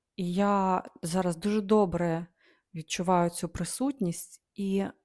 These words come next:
це існування зараз дуже сильно насичене. Воно насичене. А, моє, моя увага, моє сприйняття,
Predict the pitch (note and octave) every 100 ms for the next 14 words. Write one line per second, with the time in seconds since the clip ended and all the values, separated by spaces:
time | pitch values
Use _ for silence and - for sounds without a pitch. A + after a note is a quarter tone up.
0 | _ _ _ _ _ _ - - G#3 F#3
1 | - F#3+ F#3 A#3 C#4 B3 G3+ F3+ F3 E3+
2 | - - D#3+ D#3 F3 F#3 F3 F3+ - -
3 | E3+ E3 E3 D#3+ D#3+ - - E3 - -
4 | D#3+ D#3 E3 _ _ _ _ _ _ _
5 | _ _ _ F3 E3 E3 E3 - - E3
6 | - E3+ D#3+ F3 - - - - _ F3
7 | E3 E3 D#3+ D#3+ D#3+ D#3+ D#3+ D#3+ - -
8 | - _ _ _ _ _ _ _ _ _
9 | F#3+ E3+ F#3 F3+ F#3 G3+ G3 F#3 F3 -
10 | F3 F3 F3 F#3+ F#3 F3 F3 E3 E3 F#3+
11 | B3+ A3+ F#3 F3 F3 F3+ F3 - F3+ E3+
12 | E3 E3+ - - F3+ F#3+ B3+